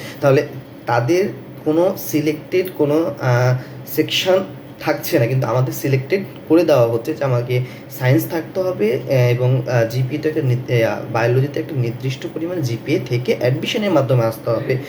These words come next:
এবং সে কিন্তু কোনো ধরনের অ্যাডমিশন ছাড়াই শুধুমাত্র রেজাল্টের উপরে ভিত্তি করে কী করতে পারছে, ভর্তি হতে পারছে। আচ্ছা, এবার আসি পড়াশোনার ব্যাপারে। আমাকে চার বছর মেডিকেল সাবজেক্টের উপরে পড়াশোনা করানো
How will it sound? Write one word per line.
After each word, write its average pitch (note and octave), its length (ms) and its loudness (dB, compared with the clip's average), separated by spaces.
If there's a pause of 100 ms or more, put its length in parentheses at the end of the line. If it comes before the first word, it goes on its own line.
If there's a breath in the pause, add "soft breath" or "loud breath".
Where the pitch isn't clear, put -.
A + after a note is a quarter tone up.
(240 loud breath)
এবং B2+ 280 4 (140)
সে D3+ 540 2
কিন্তু E3 440 0 (120)
কোনো C#3+ 200 0
ধরনের C3+ 320 2
অ্যাডমিশন B2 500 -2
ছাড়াই A#2+ 380 2 (300 loud breath)
শুধুমাত্র F#3 640 0
রেজাল্টের F3 540 2
উপরে D#3+ 200 0
ভিত্তি A#2+ 360 -2
করে - 280 -2 (180)
কী C#3 120 -8
করতে D3 240 2
পারছে, A2+ 220 -2
ভর্তি A#2+ 320 -2
হতে F#3 240 0 (440 loud breath)
পারছে। G#2+ 540 -2 (360)
আচ্ছা, G3+ 260 -4
এবার F3+ 260 2
আসি G3+ 180 -4 (120)
পড়াশোনার C3+ 460 2
ব্যাপারে। G#2+ 340 -2 (400 loud breath)
আমাকে D#3 420 0 (120)
চার B2 380 2
বছর B2+ 460 2 (280)
মেডিকেল B2+ 460 0
সাবজেক্টের B2 720 -2 (220)
উপরে B2+ 320 2 (100)
পড়াশোনা B2 520 2
করানো A2+ 440 0